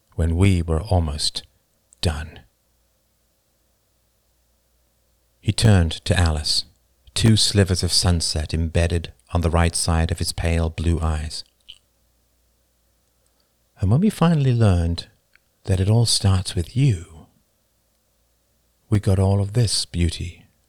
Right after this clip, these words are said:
and peace." Alice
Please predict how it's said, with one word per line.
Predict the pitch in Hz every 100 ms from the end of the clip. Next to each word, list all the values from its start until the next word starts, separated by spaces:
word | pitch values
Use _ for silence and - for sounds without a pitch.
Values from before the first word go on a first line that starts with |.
| _
and | - 90 -
peace." | 90 78 - - _ _ _ _ _ _ _ _ _ _ _ _ _ _ _ _ _ _ _ _ _ _ _ _ _ _ _ _ -
Alice | 92 76 73 -